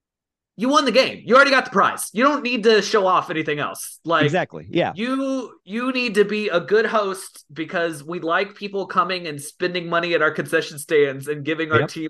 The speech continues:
Speaker 1: more money. And we want them to continue doing that. And games are more fun when people from the other team are there too.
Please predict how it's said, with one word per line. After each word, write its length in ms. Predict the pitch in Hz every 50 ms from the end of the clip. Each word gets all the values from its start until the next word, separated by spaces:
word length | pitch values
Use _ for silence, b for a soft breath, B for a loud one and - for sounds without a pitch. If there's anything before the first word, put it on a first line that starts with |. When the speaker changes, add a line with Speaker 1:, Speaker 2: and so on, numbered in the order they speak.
| - -
Speaker 1:
more 120 | 151 151
money. 440 | 147 151 147 143 143 143 135 135 135 _ _ _
And 140 | 143 139 139
we 80 | 147 151
want 220 | 151 165 170 170
them 160 | 185 180 165
to 80 | 160 165
continue 500 | 165 196 180 - - 202 180 170 170 156
doing 280 | 147 175 185 185 185
that. 300 | 202 220 214 214 196 - b b b _ _
And 180 | 147 143 139 135
games 260 | 165 185 196 196 202
are 60 | 208
more 160 | 190 190 190
fun 340 | 185 - 196 196 202 208 196
when 120 | 185 151 139
people 240 | 160 190 196 185
from 180 | 170 - 175 170
the 100 | 160 151
other 180 | 165 180 190 185
team 240 | - 202 185 180
are 80 | 175 156
there 200 | 160 170 170 160
too. 380 | - - 180 185 196 202 214